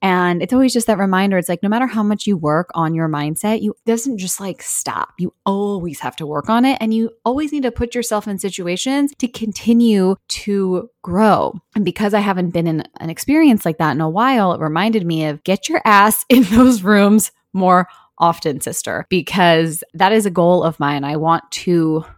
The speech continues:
lead and I want to be on stage and I want to be a keynote speaker at that level. And the only way that I can do that is by being in that space. <laughs> So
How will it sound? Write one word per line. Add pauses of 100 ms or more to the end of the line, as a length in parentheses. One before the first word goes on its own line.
(160)
lead
and
I
want
to
be
on
stage
and
I
want
to
be
a
keynote
speaker
at
that
level.
And
the (100)
only
way
that
I
can
do
that
is
by
being
in
that
space. (280)
<laughs>
So